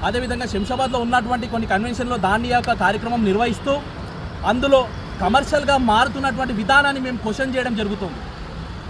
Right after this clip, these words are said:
దాండియాని ఎక్కడ కూడా భారతీయ జనతా పార్టీ కావచ్చు, బీజేవైఎం కావచ్చు, హిందూ సంస్థలు కావచ్చు, ఏవి కూడా దాండియా కార్యక్రమాన్ని వ్యతిరేకించడం లేదు. మరి మేము వ్యతిరేకిస్తుంది ఏంది అంటే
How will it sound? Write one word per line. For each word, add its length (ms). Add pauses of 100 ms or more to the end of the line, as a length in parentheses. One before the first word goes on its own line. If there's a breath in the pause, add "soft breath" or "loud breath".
(180)
దాండియాని 540 (120)
ఎక్కడ 240 (140)
కూడా 160 (140)
భారతీయ 360
జనతా 280
పార్టీ 240
కావచ్చు, 340
బీజేవైఎం 500
కావచ్చు, 240 (120)
హిందూ 240 (100)
సంస్థలు 400
కావచ్చు, 240 (160)
ఏవి 260
కూడా 180 (140)
దాండియా 320 (100)
కార్యక్రమాన్ని 600 (440)
వ్యతిరేకించడం 720 (120)
లేదు. 260 (1080)
మరి 220
మేము 180
వ్యతిరేకిస్తుంది 720
ఏంది 180 (100)
అంటే 200